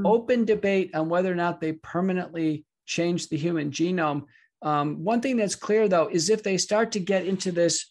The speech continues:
herv region, we would reactivate other viruses, and that's already, that's already happened.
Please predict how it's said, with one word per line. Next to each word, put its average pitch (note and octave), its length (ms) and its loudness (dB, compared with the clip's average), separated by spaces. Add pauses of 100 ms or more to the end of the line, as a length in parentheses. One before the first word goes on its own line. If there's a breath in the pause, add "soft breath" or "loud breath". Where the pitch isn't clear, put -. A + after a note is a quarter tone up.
(120)
herv F#3+ 280 2
region, E3+ 480 2 (240 soft breath)
we G3 160 2
would G#3 200 2
reactivate F#3+ 1000 2 (140)
other F3+ 460 0
viruses, D#3+ 680 0
and D3+ 140 0
that's F3+ 200 0
already, F3 300 2
that's E3+ 200 -2
already F#3+ 200 2
happened. C#3 380 -2